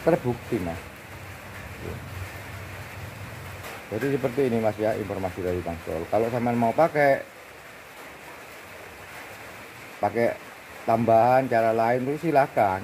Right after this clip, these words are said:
itu haknya sampean. Saya cuma ngasih tahu. Kalau cocok diambil, nggak cocok ya abaikan aja, Mas. Saya tuh cerita berdasarkan pengalaman saya sendiri gitu loh, Mas.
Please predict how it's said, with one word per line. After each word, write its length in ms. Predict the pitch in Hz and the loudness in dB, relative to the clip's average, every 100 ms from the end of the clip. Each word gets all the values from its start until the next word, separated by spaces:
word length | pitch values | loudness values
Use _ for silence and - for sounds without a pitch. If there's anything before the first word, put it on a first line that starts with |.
| 107 | -4
itu 160 | 107 | -4
haknya 320 | 95 80 107 101 | -4 -4 -4 -4
sampean. 480 | 92 92 95 85 | -4 -2 -2 -4
Saya 160 | 85 104 107 | -2 -4 0
cuma 160 | 117 | -2
ngasih 240 | 101 98 110 101 | 0 -2 -2 2
tahu. 320 | 98 110 104 95 - - | 4 4 2 -2 -12 0
Kalau 240 | 120 131 | 2 2
cocok 300 | - 123 156 - | 2 2 2 2
diambil, 480 | 127 104 110 143 | 2 4 4 2
nggak 220 | 113 120 - | 4 2 2
cocok 280 | 104 143 123 | 0 -2 0
ya 160 | 151 170 - - - - | 2 0 -4 -16 -18 -4
abaikan 480 | 113 110 98 98 90 | -2 0 -2 -2 -2
aja, 240 | 90 90 85 | -4 -4 -4
Mas. 160 | 80 78 - - - - - - - - - - - - - - | -4 -6 -10 -16 -16 -16 -16 -16 -16 -16 -16 -18 -18 -16 -14 -8
Saya 160 | 98 | -2
tuh 160 | 135 131 | 0 0
cerita 320 | 104 110 127 | 0 2 2
berdasarkan 640 | 107 95 95 98 98 101 | 2 -2 0 0 0 -2
pengalaman 440 | 95 101 98 98 95 | -2 0 2 0 0
saya 160 | 98 90 | -2 -2
sendiri 480 | 95 95 90 90 90 | -2 -2 -2 -2 -4
gitu 160 | 95 | -4
loh, 160 | 87 90 | -4 -4
Mas. 140 | 113 | -6